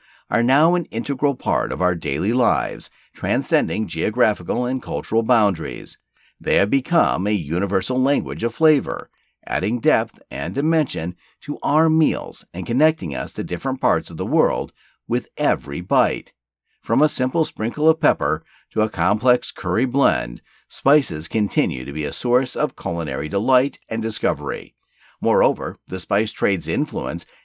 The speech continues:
extends beyond the kitchen. It has shaped our history, culture, and even our health. It has been a journey of discovery,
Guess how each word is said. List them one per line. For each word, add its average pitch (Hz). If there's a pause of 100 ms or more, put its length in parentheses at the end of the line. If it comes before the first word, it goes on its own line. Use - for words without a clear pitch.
extends 87
beyond 92
the 120
kitchen. 80 (360)
It 78
has 117
shaped 123
our 101
history, 113 (160)
culture, 90 (140)
and 185 (100)
even 127
our 151
health. 113 (400)
It -
has 120
been 110
a 165
journey 107
of 64
discovery, 90